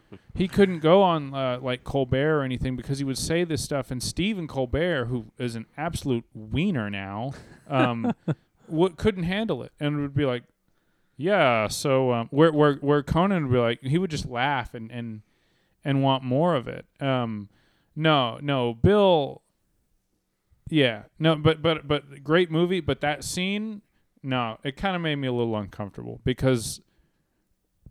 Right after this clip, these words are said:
Speaker 2: I don't know. I just didn't. I thought that someone was gonna, like,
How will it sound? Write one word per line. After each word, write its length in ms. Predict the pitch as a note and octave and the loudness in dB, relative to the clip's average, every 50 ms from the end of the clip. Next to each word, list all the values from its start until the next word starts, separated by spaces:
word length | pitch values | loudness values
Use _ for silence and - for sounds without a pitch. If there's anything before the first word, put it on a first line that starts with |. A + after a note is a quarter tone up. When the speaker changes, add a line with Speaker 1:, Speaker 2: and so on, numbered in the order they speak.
| _ _ - _ _ _ _ _ _ _ | _ _ -20 _ _ _ _ _ _ _
Speaker 2:
I 140 | C#3+ D3+ D#3+ | 2 2 2
don't 160 | D3+ C#3+ C3 | 4 2 2
know. 220 | B2 A2+ G#2+ A2 - | 0 -2 -2 0 2
I 80 | C3 C#3+ | 2 4
just 240 | D3 D#3+ D#3+ - | 4 2 -2 0
didn't. 320 | - E3 D#3+ D3+ C#3+ C3 - _ _ _ _ _ _ _ _ _ _ | 0 -2 0 0 -4 -8 -10 _ _ _ _ _ _ _ _ _ _
I 160 | - C3+ D#3 | 0 2 2
thought 280 | D#3+ - F#3+ F3 E3+ C#3+ | 2 4 2 2 2 0
that 160 | D#3 C#3 - _ _ _ | -4 -6 -6 _ _ _
someone 440 | - - D3+ D3 C#3 C#3 C3+ C3 | -6 -2 -2 0 0 0 0 0
was 160 | B2 A#2+ A#2 A2+ | 0 -2 -2 -2
gonna, 240 | C3+ B2+ A#2 A2+ | -4 -4 -4 -4
like, 200 | A2 A2 A2 G#2+ | -4 -6 -6 -8